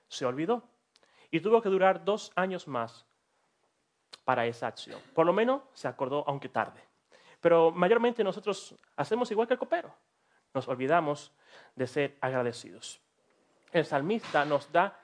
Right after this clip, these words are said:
cinco razones para que nuestra alma se levante en adoración a Dios y le exalte, porque grande han sido sus beneficios. Él es el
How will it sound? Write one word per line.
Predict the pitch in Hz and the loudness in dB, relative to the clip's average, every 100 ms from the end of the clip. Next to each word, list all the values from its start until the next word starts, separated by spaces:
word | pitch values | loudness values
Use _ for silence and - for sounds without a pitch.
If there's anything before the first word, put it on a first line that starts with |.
| _ | _
cinco | - 240 294 262 185 | -10 -6 -4 -2 0
razones | 156 - 170 139 113 | 0 -2 -2 -2 -4
para | - 127 127 127 | -8 -4 -4 -4
que | 127 | -6
nuestra | 131 120 - 131 - | -4 -6 -6 -6 0
alma | 185 220 214 214 | 0 0 -2 -4
se | - | -4
levante | 135 135 202 220 208 | -4 0 0 -2 -4
en | 143 | -4
adoración | 127 127 123 - 170 | -4 -4 -4 -6 -4
a | 151 | -4
Dios | 143 185 208 | -4 -6 -6
y | 139 | -8
le | 120 | -8
exalte, | - 202 208 208 - 170 - - | -6 -2 -2 -2 -6 -8 -10 -8
porque | 131 127 | -4 -4
grande | 131 202 208 127 127 - | 0 2 0 -2 -4 -4
han | 165 160 | -4 -6
sido | 127 120 | -10 -10
sus | - 123 | -10 -10
beneficios. | 120 - 117 113 - - - _ _ - | -10 -10 -12 -20 -18 -18 -20 _ _ -8
Él | 151 151 | 0 0
es | |
el | 151 | 0